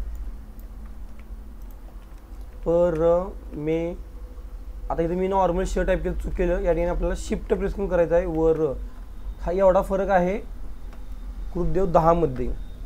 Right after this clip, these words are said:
आणि ही जी style आहे फॉन्टची, ती style आणि ह्या स्टाईलमध्ये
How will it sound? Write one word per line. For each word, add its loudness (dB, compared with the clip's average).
आणि 0
ही -4
जी -2
style 6
आहे 6
फॉन्टची, -2
ती -4
style 2
आणि 2
ह्या -2
स्टाईलमध्ये -6